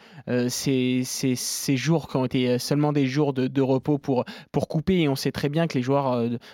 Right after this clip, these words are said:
ont besoin une année sur l'autre de repos, vraiment de, au moins avoir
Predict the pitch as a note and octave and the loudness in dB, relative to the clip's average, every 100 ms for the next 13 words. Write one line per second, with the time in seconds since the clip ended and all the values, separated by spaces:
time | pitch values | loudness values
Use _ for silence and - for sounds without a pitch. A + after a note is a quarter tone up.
0 | A#2+ C3 B2+ C#3 D#3+ D#3 C#3+ - - D3 | -4 -2 2 2 2 0 -2 -8 -2 2
1 | D3 C#3+ C#3 C#3+ C#3+ D3 - C3+ B2+ D#3+ | 2 2 0 2 2 0 -6 -4 0 4
2 | D3+ D3 D3+ C3 C3+ C#3 C3 B2+ - C#3+ | 2 2 -2 -2 -4 -2 -2 -4 0 0
3 | C#3 D3+ D#3+ D#3+ C3+ C#3 | 0 0 0 0 0 0